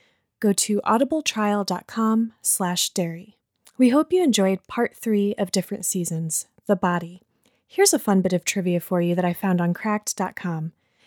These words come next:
Then thirteen-year-old Jerry O'Connell's antics shut down production of the film for two days. He allegedly skipped filming to visit a local fair and went so far as to tie his babysitter to a banister. But that's not the crazy part.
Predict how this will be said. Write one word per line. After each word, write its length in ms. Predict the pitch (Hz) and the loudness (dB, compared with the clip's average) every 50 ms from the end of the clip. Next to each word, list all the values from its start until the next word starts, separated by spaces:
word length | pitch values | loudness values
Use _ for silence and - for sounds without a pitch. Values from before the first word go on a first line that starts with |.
| _ _ | _ _
Then 280 | 220 214 240 262 302 294 | 2 4 4 4 4 2
thirteen-year-old 680 | 349 339 - - - 269 269 240 214 196 190 190 190 | 0 -2 0 -2 0 2 4 4 4 4 2 2 0
Jerry 320 | 190 - 190 196 226 262 269 | 0 0 0 2 2 2 2
O'Connell's 520 | 262 247 - - 233 220 202 185 175 - - | 2 0 -2 -2 0 2 2 2 0 -2 -2
antics 520 | 226 254 294 285 - 196 180 - - - - | 0 0 0 -2 -4 -6 -6 -6 -8 -12 -4
shut 360 | - - - - 262 262 - | -2 0 0 0 0 -2 0
down 220 | - 330 330 320 302 | 0 0 0 0 -2
production 500 | - 240 202 214 226 226 - - 240 226 | -4 -2 0 0 -2 -2 -2 0 0 0
of 100 | 214 196 | 0 0
the 100 | 196 185 | -2 -4
film 420 | - - - 208 185 180 175 175 | -4 -2 0 0 2 2 0 -2
for 180 | - - - 190 | -2 -4 -6 -4
two 260 | - - - 208 190 | -4 -4 -2 -2 -2
days. 460 | 175 180 165 156 147 147 - - - - _ _ _ _ _ _ _ _ _ | -2 -2 -4 -6 -8 -10 -10 -12 -12 -12 _ _ _ _ _ _ _ _ _
He 140 | - - 233 | -2 0 2
allegedly 580 | 214 233 254 269 - 311 - - 262 247 247 | 4 4 2 2 0 -2 -2 -2 0 0 0
skipped 400 | - - - - 247 277 - - | 0 -2 -2 0 -2 -2 -4 -6
filming 500 | - - - 226 208 196 185 175 170 170 | -14 -2 0 2 2 2 2 2 0 -2
to 100 | - - | -2 -4
visit 280 | 190 190 202 185 226 208 | -4 -2 -2 -2 0 -2
a 40 | 190 | 0
local 300 | 185 175 175 - 190 175 | 0 0 -2 -2 -6 -8
fair 460 | - - - 294 233 175 175 180 180 - - _ _ _ | -8 -4 -2 0 0 0 0 -2 -6 -10 -18 _ _ _
and 140 | 220 220 233 | 2 4 4
went 160 | 269 254 254 | 4 2 2
so 160 | - 330 320 | 0 0 0
far 440 | 277 - - 233 214 208 202 202 - - | -2 -2 0 0 2 2 2 0 -2 -2
as 180 | - 190 - | -4 -4 -4
to 100 | - - | -2 -4
tie 300 | 214 - - 220 233 240 | -4 -4 -4 -4 -4 -4
his 180 | 226 226 214 202 | -2 -2 -4 -4
babysitter 680 | 190 - 190 202 226 233 208 - - - 180 175 170 175 170 _ | -2 -2 -2 -2 0 -2 -2 -2 -4 -4 -6 -6 -6 -6 -6 _
to 180 | - - 196 | -6 -4 -4
a 40 | 175 | -4
banister. 640 | 165 175 170 175 170 160 - - - - - - - _ _ _ _ _ _ _ _ _ _ _ _ _ | -2 -2 -2 -2 -2 -2 -4 -6 -8 -10 -14 -20 -20 _ _ _ _ _ _ _ _ _ _ _ _ _
But 140 | - 220 - | -2 0 2
that's 260 | 320 349 370 - - | 0 0 0 2 0
not 160 | 330 339 330 | 0 0 0
the 80 | - 240 | -2 -4
crazy 320 | - - 240 240 214 196 | -2 0 0 0 0 -2
part. 360 | 175 - 170 160 156 160 - | -4 -4 -8 -12 -12 -14 -18